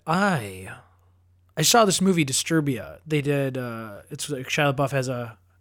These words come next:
ankle thing. He gets a house arrest, so he's bored. He makes a Twinkie tower. So my version of the Twinkie, as Jim stated, is the Hostess cupcake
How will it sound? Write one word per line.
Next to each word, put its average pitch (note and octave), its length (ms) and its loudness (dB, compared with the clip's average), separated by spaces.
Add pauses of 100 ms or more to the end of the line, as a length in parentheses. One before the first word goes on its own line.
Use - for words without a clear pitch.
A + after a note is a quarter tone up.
(420)
ankle D3 480 0
thing. C#3 340 -6
He C3+ 180 -4
gets - 240 -6
a C3 180 -4
house C3+ 300 -4
arrest, B2+ 360 -6 (140)
so C3+ 200 -4
he's C3 220 -6
bored. A#2 380 -10 (240)
He E3 140 -2
makes C#3 240 -6
a B2+ 60 -12
Twinkie F#3+ 400 -4
tower. - 440 -14 (720)
So C3+ 600 -2 (120)
my D3 200 0
version C#3 280 -2
of B2 60 -8
the A#2 80 -12
Twinkie, D#3+ 500 -6
as A2 140 -8
Jim B2+ 340 -10
stated, A#2 440 -8
is G#2+ 260 -10
the G2+ 200 -12
Hostess G2+ 440 -10
cupcake G#2+ 600 -12